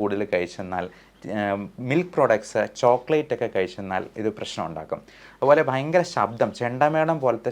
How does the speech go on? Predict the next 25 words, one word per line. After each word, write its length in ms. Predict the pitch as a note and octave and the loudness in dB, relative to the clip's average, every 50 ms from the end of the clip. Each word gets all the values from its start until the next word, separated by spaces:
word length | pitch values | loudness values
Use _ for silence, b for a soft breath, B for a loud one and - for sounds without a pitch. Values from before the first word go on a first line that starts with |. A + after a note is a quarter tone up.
| - - | -4 -2
ശബ്ദം 240 | A#2 G2+ A2 A#2+ A2 A2 | -4 -4 -2 -4 -4 -2
കേൾക്കുമ്പോൾ 440 | G2+ F#2+ F#2 - G2 F#2+ G#2 G#2 G2 | -2 -2 -2 -4 -6 -4 -2 -2 -2
എനിക്ക് 180 | F#2+ F#2 G#2+ G2+ G2 | -4 -6 -6 -6 -4
മൈഗ്രെയിൻ 280 | F2+ E2 F#2+ F#2+ F#2 E2+ E2 | -4 -4 -4 -4 -4 -4 -6
ഉണ്ടാവാറുണ്ട്. 440 | D#2+ D#2+ D#2 D#2 D2 D#2 D2+ D#2 - - B B B B B B B B B D#3 | -6 -4 -4 -4 -6 -6 -8 -8 -8 -10 B B B B B B B B B 6
ഇതെല്ലാം 380 | F#3 F#3+ F3+ F3+ F3 C#3+ C#3 D3+ - - - B2 | 6 8 8 8 6 4 4 2 -4 -10 -4 -4
നമുക്ക് 240 | B2+ C#3 C3+ E3 - - C3+ | -4 -2 0 -2 2 4 4
തലകറക്കവും 580 | B2 A#2+ C3 C#3 C#3+ C#3+ D3 C#3+ - D#3+ E3 D#3 D3+ | 6 6 6 6 6 4 2 2 -2 -2 -2 0 0
തലവേദനയും 580 | C3 B2 B2 B2+ C3 C3+ C3+ C3+ C#3+ D3+ D#3+ - - - | 2 2 2 2 2 2 0 0 -2 -4 -6 -6 -2 0
ഛർദിയും 440 | B2+ A2+ A#2 A2+ B2 D#3 E3 D3+ B2+ A2 | 0 0 0 0 0 0 0 0 0 -2
ഒക്കെ 140 | - C#3 C3 | -2 0 -2
ആയിട്ട് 140 | A#2+ A#2 B2+ A2 | 0 0 0 -2
ഒരുമിച്ച് 320 | A2+ A#2 C3 B2 - A#2 G2+ | -2 -2 -4 -4 -2 -2 0
വരാറുണ്ട്. 420 | F2 F#2 F2+ E2 D#2 D#2 - D2 - B B B B B B B | 2 2 2 0 -2 -4 -10 -10 -12 B B B B B B B
നമുക്ക് 180 | D3 D#3+ E3 E3+ D3+ | -2 0 2 4 4
ഭയങ്കരമായ 440 | D3 D3 D3+ D#3+ D#3 D#3 D3+ D3+ D3+ D3+ | 4 4 2 0 2 2 0 0 0 -2
സ്ട്രെസ് 340 | - - C3 B2 - - D3+ C#3+ | -2 0 0 0 0 0 -4 -4
ഉണ്ടാകുമ്പോഴോ 460 | C3+ B2 A#2 A2 A2 G#2+ G#2+ G#2+ A2 G#2+ - | -2 -2 -2 -2 -2 -2 0 0 -2 0 0
ടെൻഷൻ 320 | A2 A2 A#2 A#2+ - - D#3 C#3 | -2 -2 -2 -4 -8 -6 -6 -6
ഉണ്ടാകുമ്പോഴോ 520 | A#2+ G#2+ G#2 G2+ G2+ G2+ G2+ G2+ G#2 G#2+ G2+ F#2+ F#2+ | -2 0 2 2 2 2 0 0 2 2 2 2 0
ഒക്കെ 220 | - - C#3 G2+ - B B B B B B2 | 0 2 2 2 2 B B B B B -6
ഈ 40 | B2 B2 | -4 -2
മൈഗ്രെയിൻ 380 | A#2 A2+ A2 G#2+ G#2+ G#2 A2 A2 G#2+ A2 | -2 -2 -2 -2 -2 -4 -4 -4 -4 -6
precipitated 580 | F#2+ - - F#2+ - - F2+ E2+ - F#2 D#2 D#2 | -6 -4 -4 -6 -4 -4 -4 -4 -2 -4 -4 -4
ആവാറുണ്ട്. 360 | D#2 D#2 D2+ D#2 D2+ D2+ C#2+ | -4 -6 -6 -8 -10 -10 -10